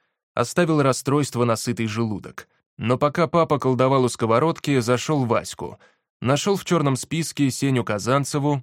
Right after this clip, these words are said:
и разблокировал. «Ты макароны-то купил?» — спросил папа, отрываясь от плиты.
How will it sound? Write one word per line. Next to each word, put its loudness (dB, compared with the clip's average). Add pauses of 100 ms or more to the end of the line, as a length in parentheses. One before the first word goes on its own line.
и 2
разблокировал. -2 (1300)
«Ты 0
макароны-то 4
купил?» — 0 (340)
спросил -2
папа, 2
отрываясь -2
от -6
плиты. -6